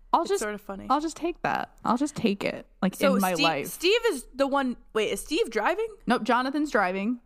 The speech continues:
Speaker 1: And then
Speaker 2: Oh, right, and then
Speaker 1: Hopper
Speaker 2: he
Speaker 1: comes in his truck and picks up
Speaker 2: Yes.
Speaker 1: Steve and the others, and Steve hops in the front seat with Hopper.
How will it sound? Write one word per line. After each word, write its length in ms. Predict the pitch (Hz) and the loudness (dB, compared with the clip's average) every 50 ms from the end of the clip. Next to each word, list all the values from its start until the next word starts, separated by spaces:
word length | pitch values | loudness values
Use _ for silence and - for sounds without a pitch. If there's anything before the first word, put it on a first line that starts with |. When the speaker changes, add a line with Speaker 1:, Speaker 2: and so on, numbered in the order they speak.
| - _ _ _ _ - - | -18 _ _ _ _ -2 0
Speaker 1:
And 140 | 220 220 214 | 2 2 4
then 140 | 214 214 | 4 4
Speaker 2:
Oh, 60 | 277 269 | 4 4
right, 200 | 277 277 262 247 | 4 4 2 2
and 80 | 247 254 | 4 4
then 40 | 247 208 | 4 4
Speaker 1:
Hopper 260 | 214 233 - 240 240 | 4 2 0 -2 -2
Speaker 2:
he 60 | 240 | 0
Speaker 1:
comes 220 | 262 247 233 233 | 0 0 2 2
in 80 | 240 233 | 0 0
his 120 | 240 240 | -2 -2
truck 320 | - - 240 180 180 - - - | 0 2 2 2 2 0 -2 -4
and 120 | 180 175 | -4 -2
picks 240 | - 220 202 - 226 | -2 -2 -2 0 0
up 60 | 208 | 0
Speaker 2:
Yes. 160 | 208 175 185 - | 0 0 -2 -2
Speaker 1:
Steve 300 | - 190 190 190 185 185 | -2 0 0 0 0 0
and 120 | 185 175 | 0 0
the 100 | 175 170 | 2 0
others, 360 | 175 160 156 165 175 190 - | 0 0 -2 -2 -4 -4 -4
and 140 | - 180 170 | -4 -4 -4
Steve 280 | - - 190 180 180 190 | -4 -2 -2 -2 0 2
hops 260 | 190 175 175 - - | 0 0 0 -2 -6
in 60 | 156 | -6
the 80 | 147 165 | -6 -4
front 200 | - 147 - - | -4 -4 -6 -4
seat 180 | - 139 139 - | -4 -4 -4 -2
with 120 | 151 160 | -2 0
Hopper. 460 | - - - - - - 214 214 214 | 0 -2 -2 -4 -6 -6 -6 -8 -8